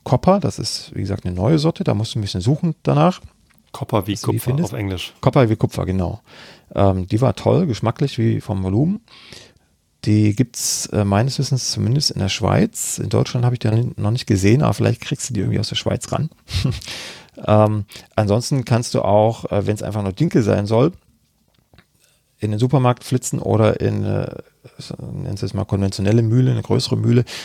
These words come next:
Speaker 1: die mischen ja meistens ihre Dinkelsorten zusammen, weil die eher den Fokus auf die Backeigenschaften haben und weniger auf die Sortenreinheit.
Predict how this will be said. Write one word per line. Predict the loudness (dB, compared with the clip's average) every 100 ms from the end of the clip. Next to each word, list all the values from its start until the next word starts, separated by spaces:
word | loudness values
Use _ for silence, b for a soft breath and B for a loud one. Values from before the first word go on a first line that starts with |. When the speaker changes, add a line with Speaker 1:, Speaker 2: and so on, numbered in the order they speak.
| B -2
Speaker 1:
die |
mischen | 0 2 4
ja | 4
meistens | 4 2 0
ihre | 0 0
Dinkelsorten | -2 -2 0 -2 -2
zusammen, | -4 0 2 2 0 -4
weil | -2 0
die | 0 2
eher | 4
den | 4 2
Fokus | 0 0 -2
auf | -4
die | -4
Backeigenschaften | -4 -2 -2 -2 -2 -2 -2 0
haben | 2 0 -4 B B B
und | -4 2
weniger | 4 4 2 2
auf | 0 -2
die | -4 0 2 2 0 _ b b b b -8
Sortenreinheit. | 0 0 2 0 0 2 2 4 4 2 0